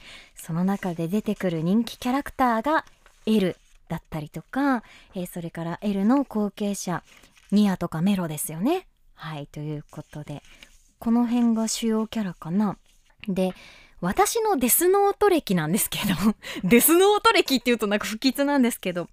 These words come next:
この作品はですね、実は映画から入っています。映画と言っても実写です。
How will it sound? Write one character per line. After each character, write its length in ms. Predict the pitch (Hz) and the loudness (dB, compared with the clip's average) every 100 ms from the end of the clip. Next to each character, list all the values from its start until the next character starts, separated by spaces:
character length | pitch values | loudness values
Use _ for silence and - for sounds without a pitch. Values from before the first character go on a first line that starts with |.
| - - - | -16 -20 0
こ 100 | 254 | 2
の 120 | 277 | 4
作 260 | 269 269 269 | 2 0 0
品 560 | 262 247 247 247 240 | 2 2 4 4 4
は 100 | 233 | 2
で 120 | 214 175 | 0 -4
す 120 | 170 | -6
ね、 140 | 165 | -6
実 260 | 180 214 392 | -6 -4 -2
は 300 | 285 214 - - - _ _ - | 0 0 -2 -12 -20 _ _ 0
映 60 | 523 508 | 2 2
画 80 | 226 | 0
か 140 | 190 | -4
ら 80 | 175 | -2
入 120 | 180 | -2
っ 40 | 190 | -4
て 120 | 160 | -6
い 60 | |
ま 100 | 135 | -6
す。 160 | 143 - - _ _ _ _ | -8 -12 -18 _ _ _ _
映 160 | 339 302 | 0 0
画 120 | 226 | -2
と 80 | 196 | -4
言 60 | |
っ 0 | |
て 120 | - 208 | 0 0
も 220 | 208 - _ _ _ _ | 0 -2 _ _ _ _
実 240 | 202 240 - 311 | -2 0 2 2
写 40 | |
で 100 | 285 | 2
す。 180 | 294 - | 0 -6